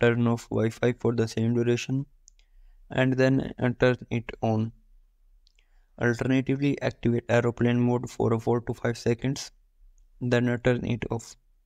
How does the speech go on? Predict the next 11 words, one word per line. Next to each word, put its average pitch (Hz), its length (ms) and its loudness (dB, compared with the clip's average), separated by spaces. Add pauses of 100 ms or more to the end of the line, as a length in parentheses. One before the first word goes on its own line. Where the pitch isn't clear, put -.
(640)
After 127 260 0
that, 135 240 -2
uh, 127 60 0
check, - 280 -4
uh, 135 140 -2
if - 220 -6
the 110 200 -2
issue 120 260 -2
resolves. 113 540 -2 (1500)
A 131 140 4
fifth, - 480 -2